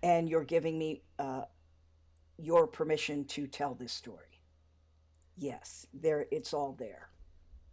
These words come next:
And I just like to be, uh, transparent.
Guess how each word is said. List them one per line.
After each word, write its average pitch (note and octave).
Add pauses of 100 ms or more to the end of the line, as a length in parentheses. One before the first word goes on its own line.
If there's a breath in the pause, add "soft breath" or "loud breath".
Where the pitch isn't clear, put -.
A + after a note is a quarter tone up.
(1300 soft breath)
And F3+ (1300 loud breath)
I G3
just A#3
like G3
to -
be, D#3+ (100)
uh, C3
transparent. -